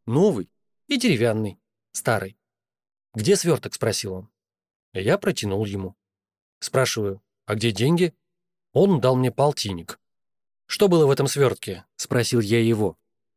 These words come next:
"Я же говорил тебе, иранская хна. Из-за иранской хны Гибелей не стал бы за мной гоняться. Какая разница что?" Мне очень хотелось съездить по его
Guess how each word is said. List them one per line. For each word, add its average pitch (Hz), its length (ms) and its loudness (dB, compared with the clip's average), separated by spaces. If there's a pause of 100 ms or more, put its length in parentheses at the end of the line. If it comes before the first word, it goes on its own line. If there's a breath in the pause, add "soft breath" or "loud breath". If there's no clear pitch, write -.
(300)
"Я 120 220 2
же 135 100 0
говорил 156 340 4
тебе, 98 420 -6
иранская 143 500 2
хна. 113 300 -2 (800)
Из-за 135 320 2
иранской 143 380 2
хны 175 220 0
Гибелей 135 460 0
не 135 160 0
стал 143 280 0
бы 170 120 2
за 165 160 2
мной 165 240 4
гоняться. 160 500 0 (680)
Какая 185 340 0
разница 117 420 -2
что?" - 320 -8 (800)
Мне 170 200 4
очень 170 280 2
хотелось 131 520 0
съездить 127 600 -2
по 135 100 -2
его 135 480 2